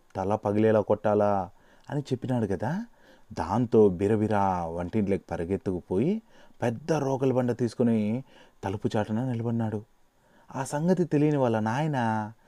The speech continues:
తాళం పగలగొట్టి లోపలికి వచ్చినాడు. అంతే, ఇక వాడు దొరికింది ఛాన్స్ అనుకుని ధబి ధబి ధబి అని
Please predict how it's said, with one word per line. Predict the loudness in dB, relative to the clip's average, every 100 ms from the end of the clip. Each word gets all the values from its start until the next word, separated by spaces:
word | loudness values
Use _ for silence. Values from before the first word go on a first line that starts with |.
| -20 _ -6
తాళం | 0 2 2
పగలగొట్టి | 2 2 4 2 2 2
లోపలికి | 2 2 2 0
వచ్చినాడు. | 0 0 0
అంతే, | 0 -2 -4 _ _ -20 _ _ _ -20 -16 -4
ఇక | -4 0
వాడు | 2 4 2 2
దొరికింది | 0 2 2 4 4 4 4 2
ఛాన్స్ | 2 2 2
అనుకుని | 0 2 2 4 2
ధబి | 2 0 4 6 6
ధబి | 4 4 4 2
ధబి | 2 2 2 2
అని | 2 2 2 0 -2 -4